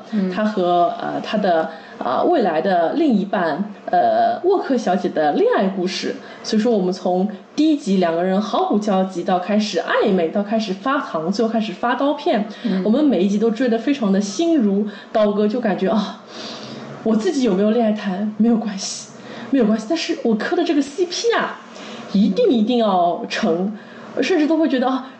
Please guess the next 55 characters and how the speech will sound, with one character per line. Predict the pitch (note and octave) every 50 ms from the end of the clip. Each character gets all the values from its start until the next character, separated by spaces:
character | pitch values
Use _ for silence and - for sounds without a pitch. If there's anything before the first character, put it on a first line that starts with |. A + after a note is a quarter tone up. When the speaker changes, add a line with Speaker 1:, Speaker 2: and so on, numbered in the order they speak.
| - - - - -
Speaker 2:
如 | - - F#4
果， | - - A3+ F#3 D#3+ - - - - - - -
嗯， | - G3 F#3 F#3+
第 | - A#3+
八 | A3 A#3+ A3+ A#3+
集 | A#3 G3+
这 | G3
个 | A3 A3
大 | A3 B3 G#3+
结 | F#3+ E3+ F#3 F#3+
局 | F#3 F3 F3 F3+
你 | G3 F#3+ F3
不 | - - G3+
让 | A#3+ C4 A#3+
我 | G3
看 | F#3 - A#3
他 | G#3+ A3 A#3
们 | A3+
两 | G#3+ F#3 D#3+
人 | D#3+ F3+ G3+
结 | - - A#3+ -
婚 | - A#3+
的 | A3 G#3 G3+
话， | G#3 F#3 F3+ E3 - - - - - - - - -
真 | - A#3+ A3+
的， | A3 G3+ E3+ -
真 | - - C#4+ C4
的 | B3
会 | B3 C4
寄 | G#3+ - G#3+
刀 | G3 G#3 G#3+
片 | G#3+ A#3
给 | G3+ F3
B | D#3 E3 E3
B | E3 F3+
C | F#3+ - - G3
的。 | F3 E3 D3+ F#3+ - - - - -
Speaker 1:
嗯， | A3+ G#3 F#3 F#3 F3+ F3+ F3+ F3 F3 F3 F#3 - - - - -
但 | G#4+ A4+ G#4+
你 | E4+ G#3 -
磕 | - - - D#4+
的 | F#4 F#4+ D#4+
这 | - E4 D#4
个 | - C4 A#3+ G#3+ G#3 G3+ - - - - - -
就 | - A3
是 | G#3+ G#3+ A3 G#3
剧 | G3+ - D4 C#4
里 | A3+ F#3+ E3
面 | D#3+ D#3+ D#3+
的 | E3 E3 E3
C | E3 - - F3 F#3
P | F#3+ F#3 - - F#3+ F#3 F#3+
其 | F#3+ - - - F3+
实 | F#3 F#3 - E3+ D#3+
是， | E3 - - - - F#3 F3 E3+ E3 D3 -